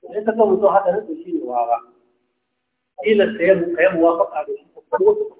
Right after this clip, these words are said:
Abin da yake so, ka so shi. Abin da ba ya so,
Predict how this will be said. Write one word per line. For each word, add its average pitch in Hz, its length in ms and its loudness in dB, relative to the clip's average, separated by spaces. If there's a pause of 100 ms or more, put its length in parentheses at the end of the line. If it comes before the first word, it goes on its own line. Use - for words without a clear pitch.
(760)
Abin 415 300 -2
da 381 60 0
yake 370 380 -2
so, 214 300 0 (160)
ka - 180 -20
so 151 160 0
shi. - 260 -10 (220)
Abin 151 240 -2
da 185 120 0
ba 196 240 4
ya - 120 0
so, 190 160 0